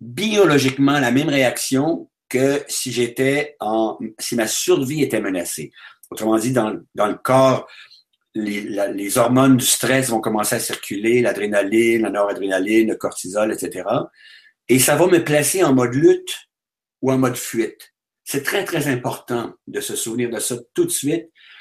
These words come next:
Dès que le cerveau perçoit une menace à l'ego, il place le corps en mode lutte ou en mode fuite. Par conséquent,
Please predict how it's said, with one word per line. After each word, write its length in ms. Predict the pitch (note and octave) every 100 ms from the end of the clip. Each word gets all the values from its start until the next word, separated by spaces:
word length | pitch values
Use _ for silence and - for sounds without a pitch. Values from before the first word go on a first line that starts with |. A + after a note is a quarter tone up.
| - _ -
Dès 380 | A#2 F3 F#3 -
que 120 | B2
le 200 | A#2 A2+
cerveau 520 | - F#3 D3 D3 C#3
perçoit 500 | C#3 C3 - D3+ C3+
une 100 | B2
menace 400 | A#2+ B2 B2+ A#2+
à 60 | G#2
l'ego, 500 | G#2+ B2 E3 E3+ _ _ _ _ _ -
il 120 | A#2
place 280 | C#3+ D#3 C3+
le 60 | C3
corps 220 | D3+ C3
en 100 | A#2+
mode 200 | A2+ A2+
lutte 300 | C#3+ D#3 - A2+
ou 100 | A2+
en 60 |
mode 180 | A2+ -
fuite. 400 | - A#2 A2+ - _ _ _ _ -
Par 160 | - -
conséquent, 540 | F#3 F3 C3+ A#2+ F#2